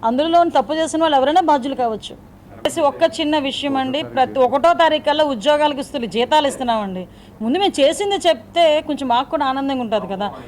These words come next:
లాస్ట్ ఐదు సంవత్సరాలు ఆ జీతం రావడానికి ఎప్పుడు వస్తుందా బాబా, జీతం రావడానికి అని చెప్పి వెయిట్ చేశారు.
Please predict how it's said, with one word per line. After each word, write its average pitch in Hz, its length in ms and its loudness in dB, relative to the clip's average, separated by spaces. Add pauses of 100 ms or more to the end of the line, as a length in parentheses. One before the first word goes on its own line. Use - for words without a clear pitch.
(140)
లాస్ట్ 240 420 2
ఐదు 330 240 2
సంవత్సరాలు 339 440 4
ఆ 330 60 4
జీతం 294 340 0
రావడానికి 311 360 2
ఎప్పుడు 285 220 0
వస్తుందా 294 360 0
బాబా, 277 240 2
జీతం 277 300 -2
రావడానికి 269 340 0
అని 277 140 -4
చెప్పి 233 120 -6
వెయిట్ 254 240 2
చేశారు. 220 360 0